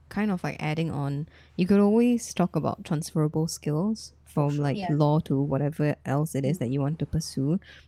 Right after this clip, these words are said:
Speaker 1: Like, I think, um, the career coach in N T U, he was always saying, um, you know, engineers, if they want to transit to, um, something else that's completely not engineering, what, what are some ways that you could, um, say, talk, talk about transferable skills? Oh, critical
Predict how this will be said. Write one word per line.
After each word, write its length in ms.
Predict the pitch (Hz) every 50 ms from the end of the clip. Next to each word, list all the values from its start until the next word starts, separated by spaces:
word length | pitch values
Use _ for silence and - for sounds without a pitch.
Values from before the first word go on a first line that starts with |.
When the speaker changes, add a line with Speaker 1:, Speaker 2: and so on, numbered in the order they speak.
| -
Speaker 1:
Like, 120 | 175 175 175
I 40 | 175
think, 300 | - 208 202 208 202 -
um, 300 | - 151 147 147 147 -
the 120 | 151 175
career 340 | - - - 160 160 170 175
coach 460 | - - 147 131 - - - - - -
in 200 | - 170 139 -
N 160 | - 147 160 -
T 80 | - 139
U, 160 | 139 139 139
he 240 | 139 160 170 143 131
was 200 | 123 143 160 -
always 320 | 139 143 143 143 156 156 -
saying, 380 | 147 123 135 131 131 - 160 - - - - - - - -
um, 300 | - 147 139 143 131 - - - - _ -
you 120 | 156 -
know, 60 | - -
engineers, 760 | 160 170 165 165 170 165 165 160 160 156 156 156 160 165 -
if 100 | 156 156 -
they 80 | 160
want 220 | 160 165 170 170 -
to 80 | 151 139 - -
transit 480 | - 165 151 151 151 151 - - - -
to, 240 | 160 156 147 - 165
um, 220 | 165 147 135 147 156
something 420 | - 156 143 156 - 156 147 -
else 280 | 135 139 143 143 147 -
that's 160 | - - -
completely 480 | - 175 147 - - 143 - 156 156
not 160 | 156 143 - -
engineering, 640 | 131 151 - 151 143 139 135 135 139 135 143 165
what, 160 | 180 190 - 202
what 140 | 202 196
are 80 | 175 160
some 280 | - - 175 165 165 156
ways 320 | 156 151 147 147 156 -
that 140 | 139 120 120
you 120 | 117 135
could, 260 | - - 131 - - _ - - - _ _ -
um, 400 | - 139 127 135 139 139 139 151
say, 340 | - - 165 147 143 139 - -
talk, 160 | - - -
talk 140 | - 175 170
about 200 | 160 143 135 160 -
transferable 480 | 147 143 - - 156 147 131 135 147
skills? 380 | - - - 135 123 123 160 - -
Oh, 220 | 170 160 156 147
critical 540 | - - - 160 - - - - 156 160